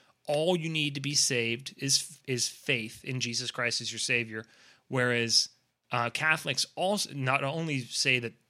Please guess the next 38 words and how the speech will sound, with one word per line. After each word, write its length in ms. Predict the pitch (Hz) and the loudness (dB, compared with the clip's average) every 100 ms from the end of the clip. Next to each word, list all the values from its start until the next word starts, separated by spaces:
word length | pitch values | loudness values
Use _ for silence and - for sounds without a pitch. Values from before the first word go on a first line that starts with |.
| _ - | _ -2
that 280 | 131 117 - - - | -2 -2 -8 -20 0
obviously 460 | 135 131 120 - 113 | 2 2 2 0 0
that's 240 | 117 - | -4 -4
a, 180 | 113 104 _ - | -6 -8 _ -8
that's 440 | 117 117 - - - | -6 -2 -4 -4 -6
a 160 | 120 113 | -4 -4
primary 420 | - 127 123 117 | -2 -2 0 -2
component, 460 | 113 120 147 123 - - - - | -4 -2 0 0 -2 -14 -20 -4
but 160 | 139 131 | 0 2
you 140 | 131 - | 0 -2
also 540 | 127 135 147 143 123 | -2 0 2 2 2
have 360 | 113 123 120 - | 0 -2 -2 -2
to 340 | - 127 120 - _ - | -2 -2 -2 -6 _ -10
do 300 | 120 123 113 - _ 127 | -2 0 -2 -4 _ -4
acts 680 | 127 - - - - - - _ - | -2 -2 -10 -4 0 0 -2 _ -4
as 200 | 127 110 | -2 0
well, 340 | 117 110 90 _ _ _ _ - | -2 -4 -6 _ _ _ _ 4
including 560 | 135 127 - 143 131 117 | 4 4 4 4 4 0
confession. 560 | 117 113 113 107 - | -6 -4 -4 -4 -4
So 200 | 110 127 | -2 0
it's 180 | 127 - | 2 2
basically 500 | 135 160 175 180 156 | 4 4 2 0 -2
like, 320 | 131 123 120 - - - - | 0 0 -2 -8 -20 -20 -16
walk 320 | 120 135 127 - | -4 0 0 -2
the 60 | |
walk, 320 | 120 120 113 | -2 0 0
don't 180 | 123 113 | -2 -2
just 200 | 120 113 | -2 -2
talk 240 | 123 113 - | -2 -4 -6
the 80 | |
talk. 320 | 110 113 98 - | -8 -8 -8 -6
And 140 | 143 | 0
that's 180 | 156 - | 0 -2
why 340 | - 185 151 139 | -4 0 0 2
I, 100 | 143 | 2
I 20 | |
always 300 | 151 127 120 | 2 2 2
say, 360 | - 117 113 | 2 2 0